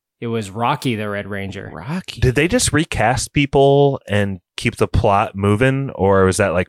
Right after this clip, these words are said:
Speaker 3: part of the plot that the people were replaced?
Speaker 1: It was part of the plot. Like, Jason,
Speaker 3: That's cool.
Speaker 1: Trini,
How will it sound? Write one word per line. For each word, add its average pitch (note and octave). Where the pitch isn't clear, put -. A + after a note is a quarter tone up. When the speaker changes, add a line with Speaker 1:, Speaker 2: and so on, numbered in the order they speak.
Speaker 3:
part G2
of F#2
the F2+
plot F2
that E2
the -
people F#2
were D2+
replaced? -
Speaker 1:
It C#3
was D#3
part G#3
of A3+
the F#3
plot. A#2+
Like, A#2
Jason, E3+
Speaker 3:
That's G#3
cool. D#2+
Speaker 1:
Trini, E3